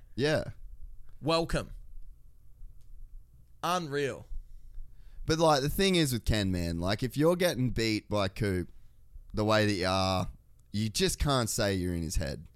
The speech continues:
Speaker 2: No.
Speaker 1: You're not in his head, dude. He is fucking murdering it right now.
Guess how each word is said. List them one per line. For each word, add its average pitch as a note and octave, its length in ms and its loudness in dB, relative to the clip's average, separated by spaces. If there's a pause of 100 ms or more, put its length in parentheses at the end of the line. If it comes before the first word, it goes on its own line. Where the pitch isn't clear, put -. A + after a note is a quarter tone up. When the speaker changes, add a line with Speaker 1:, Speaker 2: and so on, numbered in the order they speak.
(140)
Speaker 2:
No. F#2 120 -12 (460)
Speaker 1:
You're E3 180 6
not F3 260 6
in E3+ 120 4
his G2 200 2
head, B2 360 0
dude. A#1+ 340 -6 (1500)
He F3 480 4
is D3 220 2 (140)
fucking C#3+ 800 0
murdering F#2+ 520 0
it D2 140 -8
right D2 260 -4
now. C2 300 -6